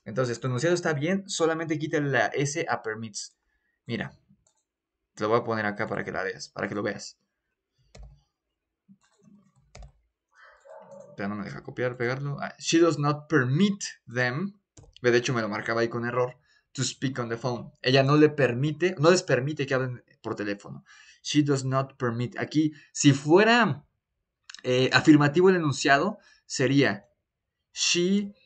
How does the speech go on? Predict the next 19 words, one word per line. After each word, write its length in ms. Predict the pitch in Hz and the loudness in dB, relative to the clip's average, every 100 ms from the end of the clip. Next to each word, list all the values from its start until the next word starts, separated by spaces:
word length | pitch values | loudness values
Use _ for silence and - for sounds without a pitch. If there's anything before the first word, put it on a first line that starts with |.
| _ _ _ | _ _ _
permits 680 | 139 131 135 202 202 - 123 | 4 4 4 2 0 -4 0
them 440 | 127 120 175 269 - _ _ _ - _ _ _ _ | 0 0 -2 -6 -12 _ _ _ -20 _ _ _ _
to 100 | 127 | -8
speak 320 | - 120 117 | -2 -2 -2
on 100 | 120 | -2
the 100 | 120 | -2
phone" 240 | 175 170 117 | 0 -2 -2
o 60 | |
"to 120 | 104 101 | -6 -6
talk 200 | 110 117 | -6 -6
on 80 | 117 | -8
the 80 | |
phone". 360 | 113 165 143 - _ _ _ _ _ _ - | -4 -4 -4 -10 _ _ _ _ _ _ 2
Pero 180 | 123 123 | 2 2
como 160 | 123 | 2
lo 100 | 123 | 0
quisiste 340 | 131 127 175 190 | 0 -6 -2 -2
hacer 200 | 143 139 | -2 -2
negativo, 720 | 151 170 208 180 175 202 | -2 -2 -2 -2 -2 -4